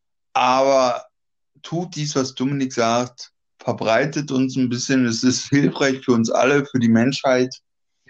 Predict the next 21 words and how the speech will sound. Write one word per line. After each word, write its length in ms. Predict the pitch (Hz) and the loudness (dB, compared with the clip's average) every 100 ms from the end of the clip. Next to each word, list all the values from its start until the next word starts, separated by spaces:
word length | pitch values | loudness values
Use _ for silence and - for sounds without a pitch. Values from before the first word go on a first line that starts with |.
| _ _ _ _ | _ _ _ _
für 180 | - 131 | 2 4
die 200 | 139 131 | 4 2
Zukunft. 680 | - 165 165 160 151 - - | 0 0 2 4 4 2 2
Und 200 | 135 120 | 4 4
wir 160 | 123 | 2
haben 220 | 123 127 | 2 4
nicht 240 | 131 151 127 | 4 2 -4
vor, 480 | - 131 135 131 127 | -2 2 4 2 0
irgendjemanden 1080 | 127 135 139 131 - 127 127 131 123 110 | 0 0 0 -2 -2 2 4 2 0 -2
zu 160 | 113 123 | -4 -4
diffamieren, 800 | 113 120 123 120 123 131 131 131 | -4 -4 -2 -2 0 2 2 0
schlecht 480 | - 117 123 127 - | -2 -2 -2 -4 -4
hinzustellen 1120 | 123 127 123 113 - 113 113 117 117 117 113 _ _ _ _ _ | -2 -2 -4 -6 -2 0 2 2 0 -2 -6 _ _ _ _ _
oder 340 | 117 113 117 | -4 0 2
niederzumachen, 920 | 113 123 135 131 127 123 117 120 120 | 4 4 4 2 0 0 2 2 -2
sondern 340 | 107 107 110 107 | -2 -2 -2 -2
tauschen 460 | 123 135 151 - | 0 0 0 -2
uns 180 | 120 117 | -4 -2
einfach 380 | - 110 113 113 | -4 -2 -2 -4
neu 240 | 107 104 | -4 -4
aus 760 | 107 - 127 165 196 202 - - | -6 -4 0 2 2 0 -8 -12